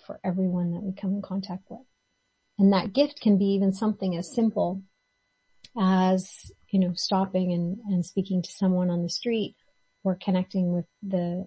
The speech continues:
the person that's doing your grocery checkout, whatever that is. When you have an intention of showing up as love and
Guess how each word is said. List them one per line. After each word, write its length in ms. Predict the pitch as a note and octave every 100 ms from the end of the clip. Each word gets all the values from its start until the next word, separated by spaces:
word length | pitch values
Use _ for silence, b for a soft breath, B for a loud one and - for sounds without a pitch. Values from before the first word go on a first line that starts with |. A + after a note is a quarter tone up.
| -
the 80 | F#3+
person 440 | F#3+ F3+ - F3+
that's 240 | F3 F#3+
doing 340 | - F#3 F3+ F3
your 120 | E3+
grocery 440 | F#3+ A3 G#3 G#3+
checkout, 480 | G3+ G#3+ - G#3 G#3 _ _ _ _ _ _ _ _ _ _ -
whatever 420 | G3 G3+ G3+ G3+
that 240 | G3 F#3+
is. 640 | G#3 G3 F3 F3 F#3+ - _ _ _ _ F#3
When 280 | G3 G3+ G#3
you 100 | F#3
have 280 | G3 G3
an 100 | G3
intention 720 | F#3 F#3 B3+ B3+ B3 - F3+ E3+
of 120 | E3+
showing 440 | - F#3+ F#3+ F#3+
up 120 | F#3 F#3+
as 240 | G3+ G#3+
love 460 | G3 E3+ E3 F#3 G#3+ - _ _ _ _ -
and 280 | F3+ F3